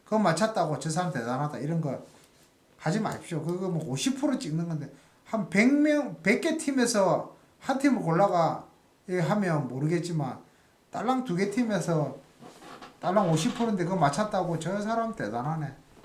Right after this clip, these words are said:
이런 거 하거든요, 매스컴에서는. 그래서 제가 말씀드리는 겁니다. 하여튼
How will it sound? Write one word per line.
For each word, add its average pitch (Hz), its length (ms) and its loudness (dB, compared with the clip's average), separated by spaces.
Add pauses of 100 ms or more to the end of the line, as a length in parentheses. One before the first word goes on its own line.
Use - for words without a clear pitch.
(360)
이런 180 220 -2
거 156 100 -2
하거든요, 175 540 -4
매스컴에서는. 107 720 -8 (300)
그래서 113 300 -12 (320)
제가 113 220 -6
말씀드리는 120 640 -8
겁니다. 95 480 -18 (680)
하여튼 202 680 0